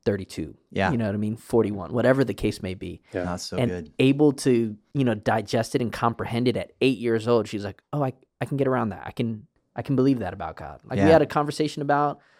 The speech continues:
Speaker 1: like, what happens after life and hell and heaven. And, and, like, my eight-year-old, I'm, like, trying to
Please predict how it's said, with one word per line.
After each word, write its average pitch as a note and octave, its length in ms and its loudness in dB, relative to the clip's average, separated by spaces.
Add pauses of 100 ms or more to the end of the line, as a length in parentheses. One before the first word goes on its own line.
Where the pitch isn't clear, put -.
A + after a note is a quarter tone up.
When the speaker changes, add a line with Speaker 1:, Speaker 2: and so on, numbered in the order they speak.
(180)
Speaker 1:
like, C#3 200 2
what A#2+ 140 0
happens C#3+ 320 0
after C#3+ 220 0
life C#3+ 500 0
and G#2+ 140 -6
hell C#3+ 520 4
and F#2+ 140 -10
heaven. C#3 500 4
And, F#2+ 260 -10 (360)
and, C3+ 140 2
like, C3 140 6
my D#3 200 4
eight-year-old, C3+ 460 6
I'm, C3+ 240 -2
like, B2 180 -2
trying C#3 280 0
to C#3 180 0